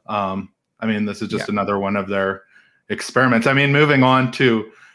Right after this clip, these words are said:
Speaker 1: um, <laughs> experiments that work and don't work is actually kind of our next topic. Um, <laughs> so I, I don't wanna say that this was a flop, but, um, Google has made some changes with their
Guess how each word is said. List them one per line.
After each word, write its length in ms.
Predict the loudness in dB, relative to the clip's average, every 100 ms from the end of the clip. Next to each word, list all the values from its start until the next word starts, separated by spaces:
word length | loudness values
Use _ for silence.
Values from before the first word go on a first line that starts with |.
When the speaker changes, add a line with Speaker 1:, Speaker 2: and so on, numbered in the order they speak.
| _ -2
Speaker 1:
um, 500 | 0 0 -2 -8 -12 _ _
<laughs> 300 | -10 -8 -8 _ -20 _
experiments 680 | -10 -2 0 4 2 0 -2
that 220 | -6 -4
work 280 | -2 -2 -2
and 180 | -8 -6
don't 220 | -4 -2
work 320 | 0 0 2
is 120 | 0 0
actually 280 | -2 -4
kind 180 | -4 -2
of 100 | -2
our 140 | -4 -4
next 280 | -4 -6 -6
topic. 460 | -2 -2 -4 -8 -10 _ _ _ _ _ _ _
Um, 500 | -4 0 0 -4 -12 _ -10
<laughs> 680 | -6 -2 -2 -4 -12 -14 -6
so 160 | 0 2
I, 320 | 4 2 2
I 20 |
don't 140 | 2
wanna 160 | 4 2
say 200 | 2 0
that 140 | 0
this 140 | -2 -2
was 100 | -2
a 80 | 0
flop, 360 | 2 2 0
but, 240 | -4 -4 -8 -6
um, 220 | -2 0
Google 300 | 0 0 -2
has 420 | 0 2 2 0
made 240 | -2 -2 -2
some 160 | -6 -8
changes 760 | -8 -4 -4 -2 -4 -6 -12 _ _ _ _
with 260 | -6 -6 -2
their 280 | -2 -2